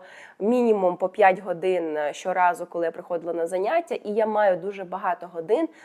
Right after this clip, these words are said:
напрацьованої цієї навички малювання. І це стало для мене, е, стійкою зміною в моєму житті.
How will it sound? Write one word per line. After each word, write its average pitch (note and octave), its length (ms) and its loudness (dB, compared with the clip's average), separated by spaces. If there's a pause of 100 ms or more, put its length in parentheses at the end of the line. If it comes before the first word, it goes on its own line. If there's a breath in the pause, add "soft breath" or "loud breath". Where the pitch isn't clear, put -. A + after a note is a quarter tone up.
(120)
напрацьованої A3+ 960 2
цієї F3 280 -2
навички A#3 600 0
малювання. G3+ 720 0 (800)
І G#3+ 100 0
це A3 300 4
стало C4 400 4
для G3 140 -2
мене, C4 420 2 (640 loud breath)
е, F#3+ 240 8
стійкою C4 1040 2
зміною A3 920 2
в G#3 160 -6
моєму G#3 540 0
житті. F#3+ 540 -8